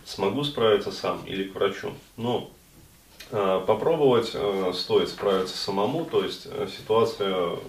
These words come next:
я бы сказал, не настолько вот критичная, что прям ужас, ужас, ужас.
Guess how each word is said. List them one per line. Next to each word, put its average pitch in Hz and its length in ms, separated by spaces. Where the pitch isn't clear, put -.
я - 120
бы - 80
сказал, 92 360
не 92 100
настолько 131 500
вот - 180
критичная, - 680
что - 140
прям 82 320
ужас, 85 320
ужас, - 320
ужас. - 240